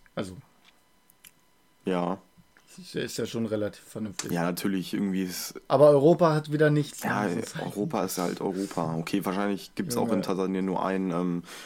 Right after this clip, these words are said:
Speaker 2: ich mach mal kurz meine Stimme ein bisschen leiser. So,
Speaker 1: Okay.
Speaker 2: ja.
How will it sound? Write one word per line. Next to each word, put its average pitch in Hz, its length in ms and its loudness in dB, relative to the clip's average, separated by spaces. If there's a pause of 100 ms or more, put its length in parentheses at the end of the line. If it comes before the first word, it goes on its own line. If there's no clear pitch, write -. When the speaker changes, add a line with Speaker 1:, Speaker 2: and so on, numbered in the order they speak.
(160)
Speaker 2:
ich - 200 -10
mach 101 120 -4
mal 120 80 -2
kurz - 240 -8
meine 92 200 -2
Stimme 90 260 -8
ein 82 80 -4
bisschen 82 280 -6
leiser. 85 400 -6 (920)
So, - 360 -8
Speaker 1:
Okay. 95 240 -2 (260)
Speaker 2:
ja. 90 280 -4